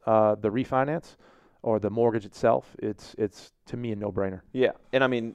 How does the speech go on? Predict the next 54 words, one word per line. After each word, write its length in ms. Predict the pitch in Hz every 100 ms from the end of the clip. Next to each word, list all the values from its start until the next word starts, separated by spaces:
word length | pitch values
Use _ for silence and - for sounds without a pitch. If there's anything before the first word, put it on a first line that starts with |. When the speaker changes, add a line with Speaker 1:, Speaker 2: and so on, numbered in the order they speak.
| _ _ _ _ _ _ _ _ _ _ _
Speaker 2:
home 200 | 147 131
mortgage, 460 | 127 120 117 - _
three, 200 | 131 127
thirty-year 440 | - 127 117 113
fixed, 320 | - 123 110
three 120 | - 117
and 40 |
a 40 | 120
half 220 | 113 -
percent 280 | 113 120 104
right 180 | 113 107
now. 400 | 113 107 107 104 _ _ _ _ _ _ -
Interest 280 | 107 113 -
cut 160 | 110 113
Speaker 1:
What's 140 | 113
Speaker 2:
on 80 | 113
Speaker 1:
an 0 |
Speaker 2:
a, 100 | 113
Speaker 1:
average 220 | 110 110
Speaker 2:
on 60 | 110
a 20 |
Speaker 1:
on 60 | 101
Speaker 2:
credit 180 | 117 110
Speaker 1:
credit 140 | 113
Speaker 2:
card, 100 | 110
Speaker 1:
card? 200 | 98 95
Speaker 2:
eighteen 240 | - 117 101
percent. 420 | 113 - 113 117 -
I 60 | 104
Speaker 1:
Yeah. 80 | 87
Speaker 2:
mean, 100 | 110
it's 80 |
still, 260 | - 110 85 -
it's 100 | -
a 60 |
no. 240 | 113 110 -
Speaker 1:
Yeah. 220 | 113 101
Speaker 2:
So 40 | 156
let's 200 | 175 -
stay 200 | 185 175
on 200 | 143 143
that. 260 | 135 -
Now 220 | 139 139
let's 160 | 151 139
talk 220 | 139 127
about 280 | 127 123 -
what 280 | 120 131 -
those 200 | 127 113
interest 380 | 123 - 110 120
rates 180 | 107
specifically 640 | - 110 - 170 120 - 110
mean. 320 | 104 98 117 - -
Speaker 1:
Mm-hmm. 360 | 101 101 95 120
Speaker 2:
Um, 360 | 117 117 113